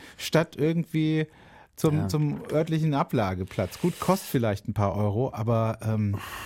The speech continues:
Speaker 1: also
Speaker 2: Ja,
Speaker 1: das
Speaker 2: das
Speaker 1: ist
Speaker 2: ist
Speaker 1: doch wirklich
Speaker 2: asozial.
Speaker 1: extrem uncool.
Speaker 2: Das ist asozial.
Speaker 1: Und deswegen ein Hoch auf die Waste Watchers, <laughs> die Waste Watchers aus Pforzheim, die das machen. Und es gibt auch eine Abfall-App in Pforzheim, die heißt auch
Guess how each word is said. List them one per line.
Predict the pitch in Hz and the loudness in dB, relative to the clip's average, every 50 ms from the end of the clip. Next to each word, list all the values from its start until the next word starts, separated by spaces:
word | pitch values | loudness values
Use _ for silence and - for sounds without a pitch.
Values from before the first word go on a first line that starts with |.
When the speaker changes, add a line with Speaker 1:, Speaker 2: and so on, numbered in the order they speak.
| - - - - - - | -14 -14 -16 -18 -14 -8
Speaker 1:
also | - 76 92 123 | -4 0 2 2
Speaker 2:
Ja, | 123 | 2
Speaker 1:
das | 113 117 107 - | 2 0 0 0
Speaker 2:
das | 117 113 113 101 | 0 0 2 2
Speaker 1:
ist | 101 | 2
Speaker 2:
ist | 117 | 0
Speaker 1:
doch | - - | 0 0
wirklich | - - - | 2 2 4
Speaker 2:
asozial. | 127 117 - - 127 123 120 | 4 2 2 2 2 2 2
Speaker 1:
extrem | 110 101 101 95 | 2 0 -2 -4
uncool. | - - 113 101 95 | -2 -2 -2 -2 -2
Speaker 2:
Das | - 110 | -2 -4
ist | 113 104 | -4 -2
asozial. | 113 120 113 - - - 92 92 92 - - _ | 0 0 -2 -2 -2 -4 -4 -4 -4 -6 -2 _
Speaker 1:
Und | 135 147 147 | 2 4 4
deswegen | 185 185 - 220 190 165 156 135 | 4 2 4 2 2 2 2 0
ein | - 147 156 151 147 | 0 2 4 4 4
Hoch | 151 185 220 196 | 4 4 4 2
auf | 180 160 - | 2 0 0
die | - 160 151 139 | 0 2 2 2
Waste | 131 120 127 139 156 190 202 - - 135 | 4 4 4 4 4 2 0 -2 -4 0
Watchers, | 120 117 117 123 - - 147 160 185 - - - _ - - - - _ _ - | 0 0 0 0 0 0 0 0 0 -2 -8 -16 _ -20 -20 -20 -20 _ _ -4
<laughs> | 98 - - - - - - - - | -4 -4 -4 -10 -12 -14 -4 2 2
die | 160 - - | 2 2 2
Waste | - 143 139 143 151 175 202 - - - 123 | 0 0 2 2 2 0 -2 -4 -6 -2 -2
Watchers | 117 120 117 - - 127 139 - - - - - - - - | -2 0 0 0 0 0 0 -2 -6 -16 -16 -14 -14 -6 -2
aus | - 123 120 - | 0 0 0 -2
Pforzheim, | - - 113 113 123 127 - - 139 127 120 127 123 123 - - - - - _ | -2 -2 0 0 0 -2 0 0 2 2 2 2 0 -4 -8 -14 -14 -14 -2 _
die | 139 131 | 2 4
das | 131 127 120 - | 4 2 2 2
machen. | 135 135 165 185 208 | 2 2 4 2 2
Und | 156 131 151 | 2 2 0
es | 156 147 - | 0 0 2
gibt | - 208 220 - - | 0 0 0 2 2
auch | 156 156 - | 2 2 2
eine | 135 139 135 139 127 - - | 4 4 4 4 2 2 2
Abfall-App | - 190 - - - - 175 143 120 107 - - - 113 143 208 - - - - - _ | 2 2 2 2 2 2 4 4 4 0 -2 2 2 2 2 2 0 -6 -12 -12 -6 _
in | - 131 127 131 | 0 2 2 2
Pforzheim, | 123 - - 104 113 - - - 156 175 165 | 0 -2 -2 -2 -2 -2 -2 -2 -2 0 0
die | 117 | 2
heißt | 104 131 156 - - | 0 0 0 -2 -2
auch | - 123 123 | -2 -2 -2